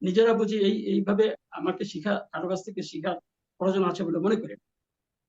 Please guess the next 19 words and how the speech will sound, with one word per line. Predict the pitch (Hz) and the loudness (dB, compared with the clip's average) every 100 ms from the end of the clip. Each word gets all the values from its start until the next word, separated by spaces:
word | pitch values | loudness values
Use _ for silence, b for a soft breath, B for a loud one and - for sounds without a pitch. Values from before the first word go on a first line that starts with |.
| _ | _
আর | - 190 196 196 196 | -2 4 6 6 4
এখানে | 202 247 262 | 2 2 4
এই | 254 | 4
যে | 233 | 4
বলছেন | 208 208 214 262 | 4 4 2 0
যে | 254 202 | -2 0
জামাত, | 202 226 226 | 2 4 2
আহ, | 226 - - | 0 -2 -2
আমি, | 220 - | -4 -4
আহ, | - _ 180 190 - | -6 _ -16 -14 -4
জবাবটা | 202 202 202 226 220 - 170 - | 0 0 2 2 2 -4 -12 -2
সংক্ষেপে | 196 214 202 | 0 0 -2
দিচ্ছি, | 160 160 233 311 - _ _ _ 156 | -4 -8 -8 -10 -12 _ _ _ -4
জামাত, | 208 233 233 233 240 | 0 4 4 2 0
আহ, | 214 208 | 2 4
নিয়ন্ত্রণ | 202 220 214 220 202 | 6 4 4 0 0
করছেন | 190 208 202 | 0 0 0
আমি | 196 | 0
বলছি, | - 156 - | -2 -6 -8